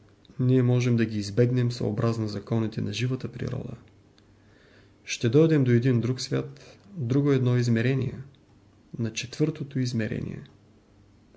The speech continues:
Каква ще бъде фигурата на четвъртото измерение?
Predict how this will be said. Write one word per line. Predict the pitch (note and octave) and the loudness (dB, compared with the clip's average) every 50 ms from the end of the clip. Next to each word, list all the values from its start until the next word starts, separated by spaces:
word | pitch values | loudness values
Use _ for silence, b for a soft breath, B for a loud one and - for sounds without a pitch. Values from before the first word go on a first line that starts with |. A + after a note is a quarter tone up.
| b b b b b b b b b b b b _ | b b b b b b b b b b b b _
Каква | - C3 B2 - F3 G3 | -12 -4 0 2 2 2
ще | - - - | 2 -2 0
бъде | D3+ D3+ D#3 D#3 C#3+ | 0 2 2 2 2
фигурата | C3+ - D3 D3 C#3+ C#3 C#3+ C3+ C3+ B2+ B2 | 2 0 0 0 2 2 0 0 0 0 0
на | A#2+ A#2 A#2 | 0 0 -2
четвъртото | - - A#2+ - - E3 F3 - A#2 - - | -4 -8 -6 -4 -2 -2 -2 -2 -4 0 0
измерение? | A#2 A2+ A2 G#2+ A2 A2+ A2 A2 A2+ A2 - | 2 2 2 0 0 0 -2 -2 -4 -6 -8